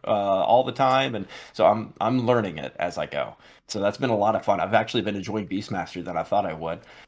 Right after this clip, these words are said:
But with Beastmaster, I was able to, since I pushed it past forty, I was able to finally do some B C and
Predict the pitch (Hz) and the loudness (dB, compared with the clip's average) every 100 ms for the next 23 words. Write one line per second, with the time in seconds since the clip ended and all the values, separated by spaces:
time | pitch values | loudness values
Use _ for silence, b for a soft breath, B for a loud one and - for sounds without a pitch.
0 | _ - 113 113 107 196 - 143 113 - | _ 0 0 0 0 0 2 0 0 -2
1 | 98 131 - _ _ _ _ _ 123 156 | -4 -4 -10 _ _ _ _ _ 0 0
2 | - 143 120 135 - 131 123 123 110 98 | 0 -2 -2 -2 0 2 2 -2 -4 -4
3 | 135 - 123 107 98 - 190 139 - 143 | -4 -4 -2 0 0 -2 0 0 0 0
4 | 143 147 139 - 143 160 160 170 190 147 | 0 -2 -4 0 0 0 -2 -4 -4 -4
5 | 180 - 190 | -6 -4 -2